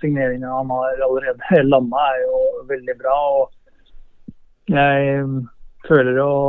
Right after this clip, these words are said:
eller jeg har ikke noe tvil om at det, Darren er, eh, rett mann på rett plass, så han, eh, vil jo ta klubben oppover på tabellen, og vil at hverdagen vår skal bli bedre. Vi vil at vi skal trene, eh, bedre, og at klubben er, helt enkelt skal bli bedre, og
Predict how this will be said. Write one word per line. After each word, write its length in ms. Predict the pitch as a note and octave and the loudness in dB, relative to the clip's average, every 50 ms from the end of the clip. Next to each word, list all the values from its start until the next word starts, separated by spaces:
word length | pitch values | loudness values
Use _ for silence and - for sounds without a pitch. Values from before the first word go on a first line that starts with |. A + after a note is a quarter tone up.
| C#3 C3+ | 2 2
eller 100 | C3+ C3+ | 4 2
jeg 80 | C3+ | 2
har 80 | B2 - | 2 0
ikke 80 | - D3+ | -4 -8
noe 160 | C#3 - - | -8 -6 -2
tvil 240 | D3 C3 B2 A#2+ B2 | 0 0 0 0 -2
om 120 | B2+ B2+ | -4 -4
at 140 | - - C#3+ C3 C3 C3 B2 | -4 0 2 4 4 4 4
det, 120 | C3 B2+ B2+ B2+ B2+ | 4 2 4 4 2
Darren 360 | A#2+ A#2 A2+ B2+ B2+ B2+ B2 B2 | 2 2 0 -2 -2 -2 -2 -4
er, 120 | B2 A#2+ B2 | -6 -8 -10
eh, 200 | A#2+ A#2+ A#2+ B2 A#2+ A#2+ | -10 -10 -10 -10 -10 -12
rett 120 | - - - B2+ | -14 -12 -8 -8
mann 280 | A#2+ A#2+ A#2+ A#2+ A#2 A2+ | -6 -6 -6 -6 -8 -6
på 180 | - B2 B2 B2 A#2+ | -4 -2 -2 -2 -2
rett 160 | A#2+ A2+ - | -4 -6 -4
plass, 360 | - C#3 D#3 D3 - - - _ _ - | 0 0 0 0 0 -6 -20 _ _ 2
så 140 | D3 C#3 C3+ C3+ C3+ C3+ C3+ C3+ C3 C3 - _ _ - - _ _ - - - - - - - | 4 4 6 6 6 6 6 6 4 2 0 _ _ -20 -20 _ _ -20 -20 -20 -20 -12 -4 -2
han, 260 | D3 C#3+ C#3+ C#3+ C#3+ | 0 2 2 2 2
eh, 380 | C#3 C#3 C#3 C#3 C#3 C3+ C3+ C3+ | 2 2 2 2 2 2 2 2
vil 220 | B2+ C3+ C3 A#2+ A#2 A#2 | 2 2 2 0 2 2
jo 160 | C3 C3+ C#3+ C#3+ - | 2 4 2 2 0
ta 400 | - C#3+ C#3 C3+ C3+ C3+ C#3 C#3 - | 0 2 4 4 4 4 2 2 0
klubben 920 | - C3+ B2+ A2+ A#2 B2 C#3 C#3 C#3 C#3 C3+ C3+ C3+ C3+ C3+ C3 B2+ C3 - C#3+ | 0 0 0 0 0 -2 -2 0 0 0 0 0 -2 -2 -2 -4 -6 -6 -4 -4
oppover 380 | C#3+ - - - B2+ B2 A#2+ A#2 | -6 -4 -2 -2 -2 -2 -2 -4
på 80 | C3 A#2+ | -4 -2
tabellen, 540 | C3+ C3 B2+ B2+ B2 A#2+ A#2+ B2+ C#3 C#3+ C#3+ | -2 0 0 0 0 0 -2 -2 -2 -2 -2
og 80 | C#3 | -2
vil 160 | C3 B2+ B2+ B2+ B2 B2 C3 - - _ _ - _ - - - - - - - - - - - - | -2 -2 0 0 -2 -2 -4 -6 -12 _ _ -20 _ -20 -20 -20 -20 -20 -20 -20 -20 -20 -12 -6 -6
at 160 | - - - | -4 0 2
hverdagen 420 | C#3+ D#3 D3 C#3 B2+ A#2+ B2 B2 | 4 4 6 4 4 2 0 0
vår 200 | B2 B2+ C3 B2+ | 2 2 2 2
skal 160 | - - C3 C#3 | 2 0 2 4
bli 80 | C3+ B2+ | 4 6
bedre. 360 | C3+ B2+ A#2+ A2+ B2+ C3+ C3+ | 6 6 6 4 4 4 6
Vi 80 | C3+ C3 | 6 6
vil 120 | C3 B2+ | 6 4
at 80 | B2 - C3 | 2 0 -2
vi 20 | |
skal 160 | - C3 A#2+ | -4 -2 0
trene, 380 | - C#3 C#3 C3 B2+ B2 B2 B2+ | 2 2 2 2 2 0 -2 -2
eh, 540 | B2 C3 D3+ G3 C#3+ C3+ C3 B2+ B2+ B2 B2 | -4 -4 -4 -4 -6 -4 -4 -4 -4 -4 -2
bedre, 460 | A#2+ B2+ B2+ A#2+ A2+ B2 C3 C#3+ D3 D3 | 0 2 2 2 2 2 4 4 4 4
og 640 | C#3+ C#3 C#3 C3 C3+ C3+ C3 C3 C3 B2+ B2+ C3 | 4 4 2 4 4 2 2 2 0 0 -2 -4
at 140 | C3 - - - | -6 -6 -4 -2
klubben 400 | C#3+ B2+ A#2+ A2+ D#3 E3+ D3+ C#3+ | 0 0 0 2 0 2 4 4
er, 260 | C#3 C#3 C#3 C#3 B2+ B2 | 4 4 2 0 -2 -2
helt 160 | C#3 B2 - | -2 -2 -2
enkelt 260 | C3+ B2 A#2+ C3+ B2+ | -4 -4 -2 -4 -4
skal 220 | - - C3 A#2+ B2 | -2 -2 -2 0 2
bli 100 | B2+ B2+ | 2 2
bedre, 380 | B2 C3 A#2 A2+ B2 C#3+ D3+ | 2 2 0 2 2 2 2
og 400 | D3+ C#3+ C#3+ C#3 C3+ C3+ C3 - | 2 2 2 2 2 2 0 -4